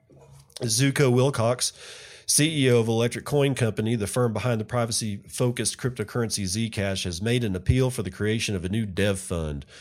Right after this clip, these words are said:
to support the future operations of the privacy-focused cryptocurrency. The move comes after much debate over the continuation of the project's controversial Founders Reward, which took center stage at ZCon one and even drove a portion of the Zcash community to fork off into a new network,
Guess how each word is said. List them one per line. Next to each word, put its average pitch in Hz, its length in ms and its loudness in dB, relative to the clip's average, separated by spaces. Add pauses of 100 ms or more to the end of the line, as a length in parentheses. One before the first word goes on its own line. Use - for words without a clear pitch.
(300)
to 107 120 -6
support 131 640 -2
the 87 120 -4
future 131 400 0
operations 117 600 0
of 95 60 -10
the 95 60 -6
privacy-focused 104 1080 -4
cryptocurrency. 98 800 -4
The 95 80 -6
move 160 260 2
comes 139 260 0
after 127 240 0
much 139 260 0
debate 117 460 0 (480)
over 156 300 4
the 107 80 -6
continuation 107 800 -2
of 95 80 -2
the 95 60 -6
project's 110 500 -2
controversial 127 640 -4
Founders 117 560 0
Reward, 92 420 -4
which 90 200 -10
took 170 180 -2
center 156 240 -2
stage 131 420 -2
at 107 60 -8
ZCon 101 560 -4
one 135 320 0
and 110 100 -2
even 120 260 -2
drove 113 280 0
a 104 40 -6
portion 113 380 -4
of 95 60 -10
the 117 260 -4
Zcash 113 440 -4
community 110 500 -4
to 90 80 -10
fork 135 380 -4
off 110 280 0
into 104 260 -4
a 92 60 -2
new 98 160 -4
network, 101 560 -4